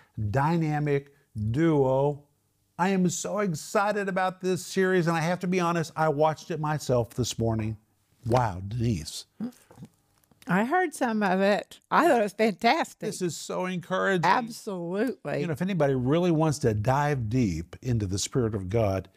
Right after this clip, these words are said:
Speaker 1: this is the series they need. So order yours today. It comes in multiple formats, and the study guide is free.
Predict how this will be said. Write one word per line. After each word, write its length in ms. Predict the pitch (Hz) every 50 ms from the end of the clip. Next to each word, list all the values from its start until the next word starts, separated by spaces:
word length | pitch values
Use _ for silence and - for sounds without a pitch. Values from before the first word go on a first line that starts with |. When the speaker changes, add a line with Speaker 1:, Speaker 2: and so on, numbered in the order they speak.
| _ _ _ _ _ -
Speaker 1:
this 420 | 85 87 113 139 156 151 - -
is 300 | - - 127 113 98 82
the 140 | 80 85 82
series 640 | - - - - 117 113 110 113 117 113 107 98 95
they 180 | 98 92 90
need. 560 | 92 92 92 98 120 131 120 104 92 98 98 -
So 140 | - 117
order 320 | - - 139 147 156 160 156
yours 280 | 143 143 139 135 135
today. 440 | - 139 117 101 101 104 101 110 107 - _ - - - - _ _ -
It 160 | 123 120 -
comes 300 | - 139 139 131 117 120
in 160 | 123 120 113 -
multiple 640 | 117 113 127 147 151 151 - 147 - - 143 127
formats, 600 | - - 143 127 117 113 117 110 110 113 - - _
and 180 | 143 135 127 120
the 100 | 117 110
study 320 | - - - 185 180 170
guide 340 | 135 131 120 120 117 107 110
is 120 | 107 -
free. 520 | - - - 147 147 143 127 92 78 -